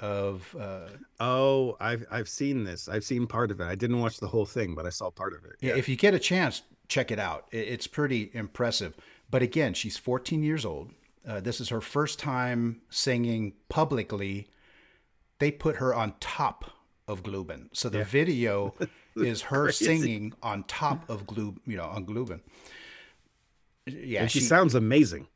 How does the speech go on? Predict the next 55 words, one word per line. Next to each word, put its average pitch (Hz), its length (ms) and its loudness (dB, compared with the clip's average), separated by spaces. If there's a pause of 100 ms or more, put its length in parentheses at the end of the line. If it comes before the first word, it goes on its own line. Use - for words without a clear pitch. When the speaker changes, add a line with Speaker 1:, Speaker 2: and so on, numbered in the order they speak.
Speaker 1:
Yeah, 135 160 6
she 151 180 4
knocked 156 320 4
it 117 80 2
out 110 140 0
of 95 40 -8
the 87 60 -8
park. 82 460 -4
She - 180 -6
did 117 220 2
really, 127 340 6
really 113 220 4
Speaker 2:
Yeah. 90 60 2
Speaker 1:
good. 107 160 4 (220)
And 123 120 6
it 165 60 12
was 165 120 8
being 117 240 4
shared 104 720 2 (1800)
all 113 200 4
over 95 160 -4
the 85 60 -10
place. 78 320 -12
I 101 60 -8
mean, 101 120 -6
it 104 40 -6
was 104 100 -6
just 104 180 -8
like, 92 120 -6
it 113 80 -4
was 107 120 -6
popping 98 480 -2
up 87 160 -8
all 90 220 -6
over. 82 240 -10 (480)
Uh, 87 300 -8
but 117 180 0
yeah, 139 160 4
if 110 160 -2
you 135 80 4
have 160 100 4
a 135 60 -2
chance, 131 300 0
go 113 200 -2
in 104 100 -2
and, 98 120 -4
and, 95 300 -6
and 98 120 -10
check 107 220 -6
it 104 60 -4
out. 95 200 -6
And 107 200 -8
her 117 160 -2
name 143 420 0
is 107 300 -4